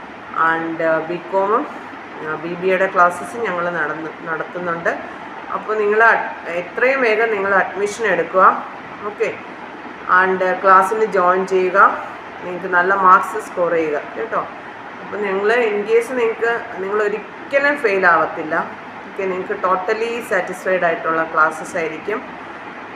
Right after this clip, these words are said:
ഒരു കംപ്ലൈൻറ്റും വരാത്ത ക്ലാസ്സസ് ആയിരിക്കും നിങ്ങൾക്ക് വരുന്നത് കേട്ടോ.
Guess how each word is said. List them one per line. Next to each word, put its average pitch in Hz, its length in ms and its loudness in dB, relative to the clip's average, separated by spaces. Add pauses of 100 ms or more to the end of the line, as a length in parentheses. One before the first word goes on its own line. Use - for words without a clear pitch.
(120)
ഒരു 208 200 2
കംപ്ലൈൻറ്റും 208 720 4
വരാത്ത 185 360 4 (100)
ക്ലാസ്സസ് 170 420 2
ആയിരിക്കും 170 380 -4
നിങ്ങൾക്ക് 165 260 -6
വരുന്നത് 143 520 -4
കേട്ടോ. 147 300 0